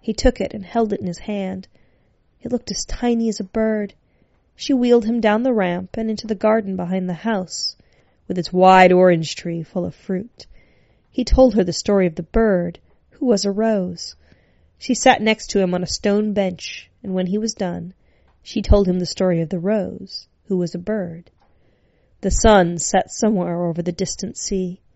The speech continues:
but they remained in the garden until the bloodthirsty mosquitoes drove them inside. But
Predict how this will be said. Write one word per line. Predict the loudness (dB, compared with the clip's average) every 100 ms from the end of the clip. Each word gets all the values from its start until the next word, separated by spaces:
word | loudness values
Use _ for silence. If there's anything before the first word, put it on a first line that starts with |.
| _ _ _ _ _ _
but | 0
they | 6
remained | 8 8 6 4 4
in |
the | 0
garden | 2 2 2 -4 -16 -20 _ _ _ _ -10
until | -2 4
the | 4
bloodthirsty | 8 10 10 8 4 4 4 0
mosquitoes | 0 -2 0 2 2 -2
drove | -2 2 4
them | 2 -4
inside. | -6 -4 -4 -4 -10 -14 _ _ _ _ _ _
But | 0 0 -2